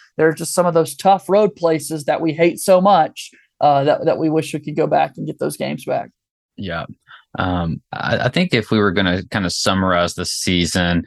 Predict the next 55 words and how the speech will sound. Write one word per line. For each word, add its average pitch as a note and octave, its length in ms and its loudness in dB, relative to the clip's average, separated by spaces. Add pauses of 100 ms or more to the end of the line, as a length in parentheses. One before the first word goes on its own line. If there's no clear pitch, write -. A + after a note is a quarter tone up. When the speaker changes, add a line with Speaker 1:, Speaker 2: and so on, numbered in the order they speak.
(300)
Speaker 2:
it's - 160 -2
definitely A#2+ 300 0
been G#2+ 80 0
a G2 80 0
season F2+ 380 -2
of D#2 120 -10
growth. - 540 -6 (160)
And G#2+ 100 0
even A#2 300 2
in G2+ 100 2
the F#2 100 -2
six-game F#2+ 540 -2
winning F#2 280 2
streak, F2+ 280 -4
to F2+ 100 -6
kind F#2 260 -2
of E2+ 160 -4 (460)
figure G#2 320 0
out G2 140 2
the G2+ 100 -2
road F#2 300 0
demon. F2+ 540 0
Um, E2+ 520 -6
you C3 120 0
know, G2+ 100 0
and C3 140 2
we're C3 80 2
not G#2 240 0
going G2 340 0
and F2+ 160 -2
playing F#2 500 -2
in, F2 360 -4
you F2+ 80 -4
know, E2+ 100 -2
Rupp F2+ 300 -2
Arena F2+ 720 2
or F2 240 0
at F2 60 0
Allen F2 240 -2
Fieldhouse F#2+ 640 0
here, E2+ 300 -4
but F#2+ 140 -2
we're G2+ 180 -2 (120)
going G2 180 0
up F#2+ 100 -4
to G#2 80 -4
the G2 80 -2
Carrier F2+ 320 -2
Dome, F#2 320 0
we're E2+ 80 -4
going F#2 260 -2
into F2+ 200 -2
the F#2 100 -4
Dean F2+ 280 0
Dome. F2 360 -2